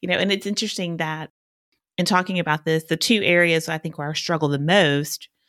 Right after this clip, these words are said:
about being honest with myself and my lack of self-discipline are the two areas where I choose something in the moment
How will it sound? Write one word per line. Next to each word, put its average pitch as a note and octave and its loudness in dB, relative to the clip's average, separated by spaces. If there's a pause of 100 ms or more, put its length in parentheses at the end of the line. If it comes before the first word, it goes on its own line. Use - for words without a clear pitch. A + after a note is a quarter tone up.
(280)
about D#3+ 0
being D#3 2
honest E3+ 0
with F3 0
myself D3 0 (920)
and E3 -2
my D3+ 2
lack D#3+ -2
of D#3 -6
self-discipline D3 -2 (680)
are F3 -2
the F#3 -4
two F#3 0
areas D#3+ 2
where C#3+ -2
I D3+ -12
choose D#3 -2
something D#3 0
in D#3 0
the F3 0
moment D3+ 0